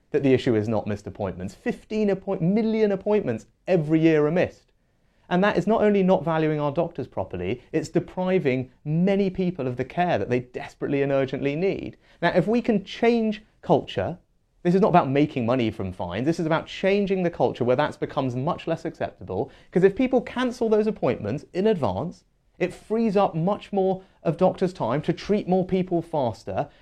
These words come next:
It, we're gonna get the backlogs down quicker, more people are gonna get the care they need,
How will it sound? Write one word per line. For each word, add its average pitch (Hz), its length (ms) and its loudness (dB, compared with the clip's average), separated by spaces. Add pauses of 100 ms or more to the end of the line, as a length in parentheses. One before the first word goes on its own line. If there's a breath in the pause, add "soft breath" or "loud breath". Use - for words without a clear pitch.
It, 165 100 2
we're 175 120 6
gonna 170 120 4
get 156 160 2
the 123 80 -2
backlogs 185 520 -6
down 185 180 -2
quicker, 165 420 -2 (200 loud breath)
more 175 200 0
people 185 300 0
are - 20 4
gonna 170 200 0
get 156 220 0
the 147 60 -2
care 135 300 -2
they 101 220 0
need, 104 320 -4